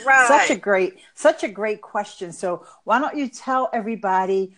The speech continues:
Speaker 2: who you are and what it is that you do?
Speaker 1: Well, my name is Bernadette Henry of Make It Fun N Y C, where I make jump rope and exercise as a whole more fun and exciting for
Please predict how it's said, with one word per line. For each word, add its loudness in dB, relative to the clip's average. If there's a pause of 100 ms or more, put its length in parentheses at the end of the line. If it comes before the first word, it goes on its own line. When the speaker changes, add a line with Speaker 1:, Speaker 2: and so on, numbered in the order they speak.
(140)
Speaker 2:
who -2
you 0
are 0
and -8
what -10
it -12
is -10
that -6
you -8
do? -4 (1120)
Speaker 1:
Well, 6
my 6
name 2
is -4
Bernadette 4
Henry 2 (240)
of 6
Make 4
It -4
Fun 4
N 2
Y 4
C, -2 (280)
where 6
I 6
make 4
jump 0
rope 0
and -10
exercise 2
as 2
a 4
whole 6 (180)
more 4
fun 0
and -6
exciting 0
for 2